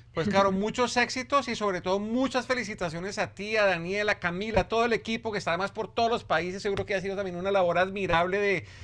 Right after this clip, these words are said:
encontrar esas personas que tienen la sensibilidad, la capacidad de captar estas historias y traducirlas a este formato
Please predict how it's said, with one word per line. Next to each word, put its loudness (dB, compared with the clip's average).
encontrar 6
esas 0
personas -6
que -2
tienen -4
la 4
sensibilidad, 4
la 2
capacidad 2
de 0
captar 2
estas -8
historias -4
y -8
traducirlas -2
a 0
este -6
formato -2